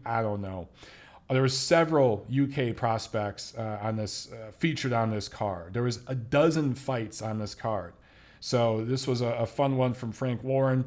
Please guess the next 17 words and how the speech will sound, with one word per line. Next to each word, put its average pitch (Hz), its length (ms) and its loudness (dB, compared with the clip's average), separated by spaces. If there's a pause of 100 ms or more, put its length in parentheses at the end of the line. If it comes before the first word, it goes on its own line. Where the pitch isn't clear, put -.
(260)
No 151 240 4
major 139 540 2
blockbuster 123 720 -2
type 117 240 -2
of 104 60 -6
fight 139 320 0
or 131 80 4
anything, 123 480 0 (240)
but 120 120 0
a 113 40 0
lot 127 240 4
of 135 80 0
his 110 180 0
young 131 260 4
guys, 123 400 4
his 104 120 -6
prospects, 117 840 -2